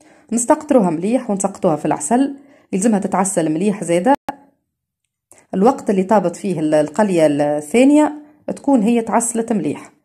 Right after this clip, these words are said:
كيما تشوفوا ها هوكا فما كعبة غاديكا متاع شبكية محلولة، هذيك ما قرصناش عليها مليح في الجنب، على هذيك تردوا بالكم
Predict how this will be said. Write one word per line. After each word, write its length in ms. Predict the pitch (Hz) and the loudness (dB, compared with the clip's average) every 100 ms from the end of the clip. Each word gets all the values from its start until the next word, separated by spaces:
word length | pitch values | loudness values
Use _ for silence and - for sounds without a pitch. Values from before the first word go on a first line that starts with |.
| _ _ | _ _
كيما 220 | - 294 | 2 4
تشوفوا 360 | 269 - 226 165 | 4 2 0 2
ها 120 | 190 | 0
هوكا 200 | 220 226 | 0 0
فما 240 | 202 196 175 | 0 0 2
كعبة 320 | 185 160 160 | 0 2 0
غاديكا 320 | 156 165 160 | -2 -4 -6
متاع 160 | 160 160 | -4 -4
شبكية 440 | 175 170 160 - | -4 -4 -2 -2
محلولة، 520 | 160 - 196 240 302 302 | -2 -4 2 2 2 0
هذيك 220 | 175 247 | 0 2
ما 140 | 214 | 0
قرصناش 440 | 214 233 240 214 185 | 2 -2 0 0 0
عليها 280 | 170 165 | 0 -2
مليح 240 | 151 160 156 | -2 -4 -4
في 80 | 160 | -6
الجنب، 400 | 151 214 277 - - _ _ - | -2 2 2 0 -20 _ _ -4
على 140 | 202 220 | 2 2
هذيك 280 | 170 240 | 2 0
تردوا 380 | 240 233 214 175 | 0 -2 -2 -2
بالكم 500 | 165 240 240 277 269 | 0 -2 0 -2 -2